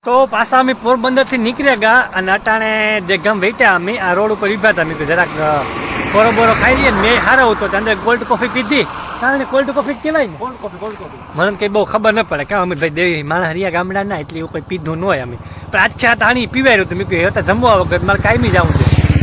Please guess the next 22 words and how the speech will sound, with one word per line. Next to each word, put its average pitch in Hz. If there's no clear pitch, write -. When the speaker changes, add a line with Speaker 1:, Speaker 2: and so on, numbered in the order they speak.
Speaker 1:
તો 180
અમે 196
પીધી 247
કોફી 247
અને 214
પછી -
રૂપિયા 247
રૂપિયા 226
દીધા 214
નહીં. 254
મેં 208
કીધું, 226
"તમારે 220
થાય 233
ખાલી 220
નથી 196
દેવા, 147
જા." 139
ભાગે 220
નીકળ્યા 143
પછી 135
બે. 131